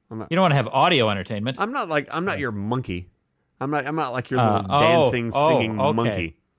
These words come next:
Speaker 1: You know?
Speaker 2: Uh, I mean,
Speaker 1: You
Speaker 2: you
Speaker 1: put
Speaker 2: did dis-
Speaker 1: you, you put a little nickel in my hand, and then I go, "No, I'm not gonna, I'm not doing that."
Speaker 2: Okay. Well, you kinda just did,
Speaker 1: I'm
Speaker 2: but
Speaker 1: not, but I'm not really, I'm,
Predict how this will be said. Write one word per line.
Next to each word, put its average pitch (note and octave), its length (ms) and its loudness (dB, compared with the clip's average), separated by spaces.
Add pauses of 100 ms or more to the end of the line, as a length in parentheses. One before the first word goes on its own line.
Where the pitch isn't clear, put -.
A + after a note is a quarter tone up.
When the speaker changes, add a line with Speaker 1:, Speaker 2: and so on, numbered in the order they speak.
(520)
Speaker 1:
You G#2 100 -4
know? A#2 80 2
Speaker 2:
Uh, A#2 60 4
I A2+ 160 0
mean, G#2+ 360 0 (140)
Speaker 1:
You A#2 200 0
Speaker 2:
you A2+ 80 -2
Speaker 1:
put C#3 100 4
Speaker 2:
did C3+ 160 0
dis- - 180 -6 (300)
Speaker 1:
you, B2 100 -2 (340)
you C3 120 0
put D3+ 200 2
a C#3+ 40 6
little C3+ 320 4
nickel C#3 480 0
in A2+ 100 0
my G#2+ 140 0
hand, A2 280 0
and A#2 80 -6
then A#2+ 120 -2
I B2+ 80 0
go, B2+ 320 -4
"No, A#3 1200 -6
I'm B2 100 -6
not C#3+ 100 -2
gonna, B2+ 840 -2
I'm A#2+ 120 -6
not C3 180 -6
doing C#3+ 200 -2
that." E2+ 200 -10 (840)
Speaker 2:
Okay. B2 500 -8
Well, B2+ 140 -4
you B2+ 100 -2
kinda D3 240 -2
just A2 180 -8
did, B2+ 280 0 (440)
Speaker 1:
I'm G#2+ 60 -8
Speaker 2:
but A2+ 40 -4
Speaker 1:
not, A2 220 -8
but G#2 100 -4
I'm G#2 120 -2
not G2+ 220 -4
really, G2+ 300 0
I'm, G2+ 200 -8